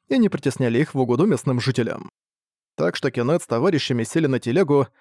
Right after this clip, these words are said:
отправились в ближайший крупный портовый город, и там с помощью носильщиков погрузились на судно,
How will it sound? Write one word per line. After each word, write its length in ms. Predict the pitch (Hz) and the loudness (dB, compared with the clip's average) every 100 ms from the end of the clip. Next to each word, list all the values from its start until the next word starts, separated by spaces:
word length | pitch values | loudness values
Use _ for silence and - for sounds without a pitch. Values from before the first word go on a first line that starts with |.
| _ _ | _ _
отправились 540 | - 113 - 262 156 123 | -4 -4 0 0 2 0
в 60 | |
ближайший 440 | 117 120 175 135 127 | 0 2 2 2 0
крупный 260 | 151 143 | -2 -2
портовый 380 | 127 - 143 123 | -2 -2 0 0
город, 500 | 117 214 131 - - _ _ _ | 2 2 2 -4 -20 _ _ _
и 160 | - 113 | -2 0
там 300 | 160 185 147 | 2 0 0
с 80 | |
помощью 340 | - 170 135 131 | -2 0 0 -2
носильщиков 580 | 123 - 220 151 - - | -4 -2 -2 -2 -2 -2
погрузились 520 | 131 123 131 139 - | -2 -2 0 0 -2
на 100 | 120 | -4
судно, 500 | - 214 135 127 | -2 -2 2 0